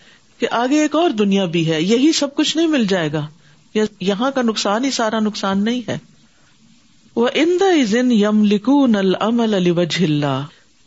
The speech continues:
تو اسی وقت وہ اللہ کی خاطر عمل کے مالک ہوتے ہیں، یعنی یہ چیز ان کو اس چیز کے قابل بناتی ہے کہ وہ اپنے سارے اعمال کو صرف اللہ کی رضا کے لیے خالص کر لیں۔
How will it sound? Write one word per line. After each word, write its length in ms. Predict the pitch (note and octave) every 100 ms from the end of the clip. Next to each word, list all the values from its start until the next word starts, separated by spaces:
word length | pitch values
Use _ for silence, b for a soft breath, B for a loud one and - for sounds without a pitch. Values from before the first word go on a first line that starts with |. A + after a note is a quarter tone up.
| _ _ -
تو 200 | D4 - _ D#4+
اسی 260 | - F4
وقت 300 | B3+ B3 B3 G3+
وہ 380 | G3+ G#3 A#3+ D#4 - _ _ _ _ G#3
اللہ 400 | G#3+ A3+ D#4+ D4
کی 120 | -
خاطر 380 | B3 G#3 G3 A#3+ A3+ -
عمل 380 | F#3 G3 A#3+
کے 220 | A#3 A3+ G#3+
مالک 420 | F3+ E3 F3 F3
ہوتے 240 | D#3+ - C#3+
ہیں، 180 | C#3 C#3+ - b b b b b b _
یعنی 420 | F#3+ F#3 F#3+ G#3+ G#3 _ _ _ _
یہ 200 | G3 C4+
چیز 300 | C4+ C4 C#4 -
ان 200 | A3+ A3
کو 380 | A3+ A#3+ A#3+ A#3 - -
اس 220 | A3+ -
چیز 220 | B3 A#3+
کے 100 | A#3+
قابل 440 | A#3 G3 G3+ C#4 A#3+
بناتی 500 | G3+ F3 E3+ G#3 G3+
ہے 100 | G#3
کہ 100 | G3+
وہ 120 | G3
اپنے 280 | G3 G#3 A3
سارے 420 | - G3+ A3 B3+
اعمال 380 | F#3 E3+ F3 F#3
کو 220 | F#3 A3
صرف 400 | - C4+ C#4 G#3+
اللہ 240 | F#3+ G3 F#3+
کی 100 | F3+
رضا 280 | D#3+ E3
کے 120 | D#3+ F#3
لیے 120 | E3+
خالص 400 | E3 D3 D#3 -
کر 180 | C3+
لیں۔ 140 | D#3